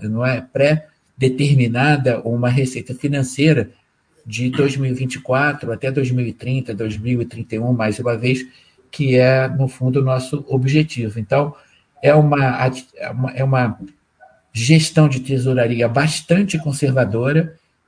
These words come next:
é, e a gente tem, né, os nossos, as nossas rotinas, as nossas políticas, e a ideia é tá, então, protegendo o capital do acionista, garantindo a ele um fluxo de juros sobre capital próprio, de dividendos,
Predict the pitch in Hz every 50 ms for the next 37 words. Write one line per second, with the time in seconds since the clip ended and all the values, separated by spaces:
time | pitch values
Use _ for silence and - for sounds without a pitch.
0 | _ _ 120 113 113 113 117 113 110 110 107 107 - 110 117 117 113 107 127 127
1 | - - - 135 127 127 120 117 117 120 123 127 123 107 98 98 101 110 110 110
2 | - - 110 101 - - _ _ _ _ _ - 113 110 117 117 107 110 - 110
3 | - 139 127 127 - - 143 151 151 135 113 110 104 101 110 107 107 101 104 113
4 | 117 120 - - 117 - - - 151 139 127 123 127 143 143 143 - - 104 -
5 | - _ _ _ _ _ _ _ - 113 117 120 123 131 139 127 127 123 127 131
6 | 135 139 135 135 135 - 135 127 127 123 120 - 123 123 127 127 - _ _ _
7 | _ _ _ _ - 156 156 156 - 160 139 113 107 110 127 147 156 156 - 120
8 | 104 - - 113 - - - 127 120 117 110 123 127 131 127 - 160 147 131 139
9 | 151 151 - 147 135 131 139 156 160 160 160 151 131 - - - 151 156 160 156
10 | 147 143 127 117 117 131 151 151 139 123 107 - - - - - _ _ _ _
11 | _ _ - 135 135 127 - - 160 175 185 165 - - - 135 131 123 120 120
12 | 123 123 113 110 120 156 180 175 160 156 165 156 156 - - 147 135 - - 131
13 | 120 - - 120 127 131 139 143 139 139 143 143 131 113 - - 170 165 143 143
14 | 139 123 127 123 - 123 127 135 143 143 139 139 135 131 -